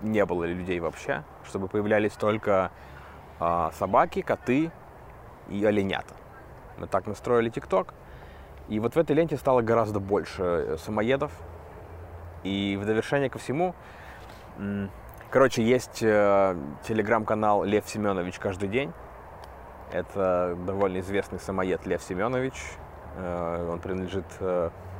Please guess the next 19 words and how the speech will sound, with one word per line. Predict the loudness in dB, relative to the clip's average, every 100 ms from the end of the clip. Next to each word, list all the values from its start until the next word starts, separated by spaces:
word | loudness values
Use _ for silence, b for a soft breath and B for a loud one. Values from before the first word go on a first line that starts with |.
| -10 -4
Маргарите | -2 2 2 2 -2
Журавлевой. | 0 0 2 0 0 -6 B B B B B -18 -4
Короче, | 2 4 4 4 4
там | 6 6
просто | 4 4
каждый | 2 2 2
день | 0
появляются | 2 2 6 6 4
фотографии | 0 2 4 4 0
этого | 0 2 2 2 -2 -8 -10 -12 -6
самоеда. | -2 0 2 0 -4 -8
Это | 0
очень | 0 0 -2
мило. | 0 0 0 -2 -10 B B B -2
И |
там | 4 4
появился | 4 4 4 2 -2
пост, | -2 2 2 2 -4 -16 -10 -2
э, | 0 0